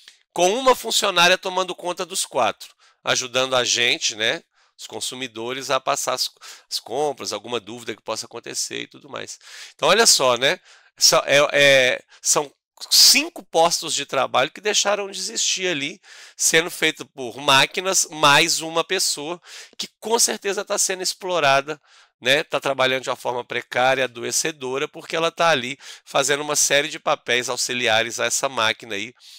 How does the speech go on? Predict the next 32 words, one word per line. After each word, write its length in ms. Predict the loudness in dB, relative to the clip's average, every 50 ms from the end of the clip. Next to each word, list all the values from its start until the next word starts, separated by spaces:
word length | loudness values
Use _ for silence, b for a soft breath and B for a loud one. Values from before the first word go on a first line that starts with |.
| B B
Nem 200 | B -2 -2 -2
todo 240 | -2 -6 -10 -10 -10
mundo 260 | -14 -14 -14 -10 -8
sabe 380 | -6 -4 -2 -2 -2 -2 -4 -8
usar 320 | -10 -6 -2 0 2 2
a 40 | 0
máquina, 460 | 0 0 0 0 -2 -4 -6 -10 -12
então 220 | -12 -10 -8 -6 -6
às 140 | -4 -6
vezes 180 | -6 -8 -10 -10
você 260 | -8 -6 -6 -4 -4
vê 220 | -4 -4 -4 -4 -6 B B B B B B _ 0
essa 400 | 2 4 4 4 4 0 -4 -6
funcionária 640 | -8 -8 -6 -6 -4 -4 -4 -2 -2 -2 -2 -4 -6 B B B B B _
passando 920 | 4 4 6 6 6 4 4 4 4 2 2 2 2 0 -2 -2 -2 -2 0
as 160 | 2 0 0
compras 540 | -2 -4 -10 -8 -8 -8 -8 -10 -10 -8 -8
na 120 | -8 -8
máquina 600 | -4 -4 -2 0 0 0 -2 -4 -8 -16 -16 -16
e 40 | -12
tal 220 | -8 -8 -8 -8 -6
pra 120 | -8 -10
alguém, 440 | -10 -10 -10 -10 -8 -6 -6 -6 -6
né? 240 | -6 -8 -8 -8 -10 B B B B B B
Então 220 | B -6 -4 -2 0
é 100 | 0 -2
um 80 | -4
processo 800 | -6 -8 -8 -4 -4 -2 -2 -2 -2 -2 -2 -4 -6 -8 -12 -14
bem 480 | -8 -4 -2 -2 0 -2 -2 -4 -6 -6 -2
evidente, 840 | -2 -2 -2 -4 -8 -6 0 4 4 6 6 4 2 -2 -6 -4 -4
né, 220 | -2 -2 -2 -2
gente? 440 | -4 -6 -8 -10 -10 -10 -12 -12